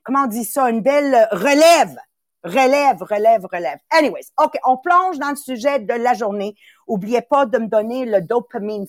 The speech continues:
fix, qui est de pousser le petit cœur en bas, être d'être généreux dans vos commentaires, partout, partout, et de partager. Alors, aujourd'hui, c'est juste un survol, OK ? On part, le nouveau segment qui sont les victoires publiques,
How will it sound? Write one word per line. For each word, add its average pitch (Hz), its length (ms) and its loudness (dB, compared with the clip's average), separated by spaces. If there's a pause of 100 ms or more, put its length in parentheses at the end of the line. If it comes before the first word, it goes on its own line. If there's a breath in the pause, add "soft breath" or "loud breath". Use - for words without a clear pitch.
fix, 233 320 -2
qui 208 140 -14
est 170 100 -10
de 180 60 2
pousser - 420 -10
le 190 100 -2
petit - 220 -12
cœur 208 300 -2
en 170 180 -4
bas, 208 240 -4 (960)
être 180 160 -6
d'être 196 180 -4
généreux 214 480 -4
dans 202 160 -8
vos 180 140 -8
commentaires, 180 640 -6 (100)
partout, - 300 -14
partout, 220 400 -12
et - 20 -8
de 170 120 -10
partager. 180 680 -8 (500 loud breath)
Alors, 285 320 2
aujourd'hui, 359 520 2 (100)
c'est 294 140 -4
juste 339 400 -8
un 269 100 -8
survol, 151 680 -8
OK ? 262 300 -12 (420 loud breath)
On 233 140 -2
part, 311 460 -2
le 226 240 -2
nouveau 285 360 -6
segment 226 600 -8
qui 226 100 -20
sont 220 220 -12
les 202 160 -6
victoires 196 640 -8
publiques, 165 600 -12